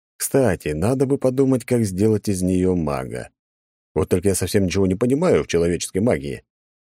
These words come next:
Если по родовой магии есть книги, то по другим стихиям у меня ничего нет.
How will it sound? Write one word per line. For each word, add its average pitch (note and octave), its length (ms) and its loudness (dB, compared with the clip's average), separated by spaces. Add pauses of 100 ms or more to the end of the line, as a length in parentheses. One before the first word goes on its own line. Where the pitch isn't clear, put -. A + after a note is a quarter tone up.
Если D3 300 2
по C#3 100 0
родовой C#3 300 4
магии A#2+ 380 0
есть G#2 260 0
книги, A2 580 0
то F2 120 -2
по F#2 120 -2
другим F#2+ 300 0
стихиям A#2 520 -2
у G#2 60 0
меня G#2 180 2
ничего B2+ 320 -2
нет. F#2 340 -2